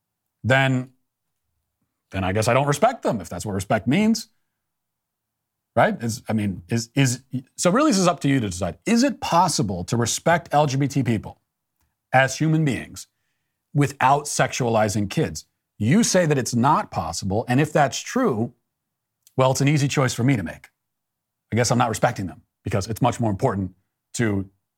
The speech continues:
defend children. But I, but I do really wonder, why do those two things go hand in hand? Like, why, according to you, why is that such an, an integral part of L G B T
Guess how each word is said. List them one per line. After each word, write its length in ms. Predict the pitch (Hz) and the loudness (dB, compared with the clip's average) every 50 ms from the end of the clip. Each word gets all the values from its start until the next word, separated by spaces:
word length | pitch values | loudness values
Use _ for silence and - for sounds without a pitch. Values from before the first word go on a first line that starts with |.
| _ | _
defend 320 | - 110 - 113 98 92 90 | -4 -2 0 0 0 -2 -2
children. 340 | - 110 98 - 82 80 - | -2 -4 -4 -4 -6 -6 -2
But 120 | - 104 | 0 0
I, 100 | 101 101 | 0 0
but 220 | 101 - _ - 107 | -2 -4 _ 0 0
I 80 | 107 | 2
do 160 | 104 120 135 117 | 2 2 2 4
really 220 | 117 120 107 110 | 2 2 2 2
wonder, 360 | 104 117 127 117 98 90 87 | 2 2 2 0 0 -2 -4
why 260 | 87 92 101 110 117 | -2 0 2 2 2
do 120 | 117 110 104 | 2 2 0
those 200 | 110 117 113 - | 0 -2 -4 -4
two 120 | - 92 | -6 -8
things 280 | 78 - 90 80 80 - | -6 -6 -6 -8 -8 -8
go 120 | - 90 | -8 -8
hand 180 | 78 87 87 82 | -8 -6 -6 -6
in 80 | 82 | -6
hand? 220 | 82 85 82 80 82 | -6 -6 -6 -6 -8
Like, 80 | 87 - | -4 -2
why, 240 | 104 104 104 107 - - _ _ _ _ - | 0 0 0 0 -4 -10 _ _ _ _ -4
according 240 | 107 139 143 127 120 | 0 0 2 2 2
to 60 | 120 | 2
you, 340 | 117 123 127 117 104 - - _ _ _ _ - | 2 2 2 2 0 -2 -6 _ _ _ _ -2
why 320 | 104 110 110 120 131 127 | 0 2 4 4 4 2
is 160 | 120 117 95 | 2 -2 0
that 240 | 98 113 117 135 - | 2 2 2 2 0
such 260 | - - 107 95 - | -2 -6 -6 -4 -4
an, 140 | 104 92 90 - | -4 -6 -6 -4
an 80 | 107 107 | -4 -4
integral 680 | 104 110 - - - - 135 123 113 143 117 117 107 | -2 -2 -4 -4 -2 0 0 0 0 0 0 0 -2
part 500 | 95 - - 123 117 107 98 101 - - - _ _ _ _ _ _ _ _ | -2 0 2 2 2 2 0 -4 -10 -14 -18 _ _ _ _ _ _ _ _
of 300 | 123 113 113 110 95 - - | 2 2 2 2 -2 -2 -2
L 160 | 117 127 135 | 0 0 2
G 140 | 113 110 120 | 2 2 2
B 160 | 123 123 110 | 2 0 0
T 460 | - - 120 117 113 110 107 107 | 0 0 2 4 4 4 2 0